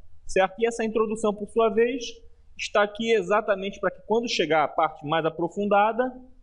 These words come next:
os senhores já tenham uma base, né? Já tenham uma base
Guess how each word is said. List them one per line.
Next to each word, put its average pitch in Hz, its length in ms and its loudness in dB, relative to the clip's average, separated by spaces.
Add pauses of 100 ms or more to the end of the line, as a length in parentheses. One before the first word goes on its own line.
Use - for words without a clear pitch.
(520)
os 190 180 -2
senhores 208 280 2
já 202 100 0
tenham 202 260 -2
uma 202 140 2
base, 180 420 4
né? 180 100 2
Já 170 140 2
tenham 165 160 -2
uma 170 60 2
base 160 240 2